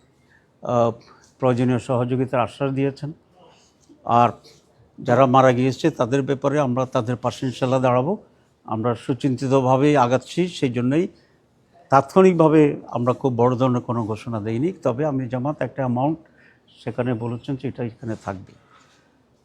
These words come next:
আর দুই নম্বর একটা স্পষ্ট কথা বলতে চাই, সেটা হচ্ছে এই শোকাতর, ভয়াবহ, শোকাবহ পরিস্থিতিকে পুঁজি করে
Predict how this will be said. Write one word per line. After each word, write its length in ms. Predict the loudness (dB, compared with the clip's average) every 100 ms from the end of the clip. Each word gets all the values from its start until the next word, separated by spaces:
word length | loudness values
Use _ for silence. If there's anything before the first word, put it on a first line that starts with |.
| _
আর 100 | -2
দুই 140 | 4
নম্বর 280 | 6 8 8
একটা 240 | 6 4
স্পষ্ট 380 | 0 0 -6 -4
কথা 260 | -2 0 0
বলতে 300 | 0 -2 -6
চাই, 240 | -6 -8 -8 _ _ _ _ _ _ _ _
সেটা 240 | -2 2
হচ্ছে 360 | 2 4 2 2 -8 _ _ _ _ _ _ _
এই 280 | 4 6 6
শোকাতর, 800 | 2 0 -2 2 2 2 0 0 -4 _ 0
ভয়াবহ, 720 | 6 6 6 4 6 6 4 -6
শোকাবহ 560 | -2 2 2 2 4 2
পরিস্থিতিকে 1300 | 2 -2 -2 -4 0 2 0 -2 _ _ _ 2 2
পুঁজি 360 | 4 2 2
করে 400 | 2 4 4 4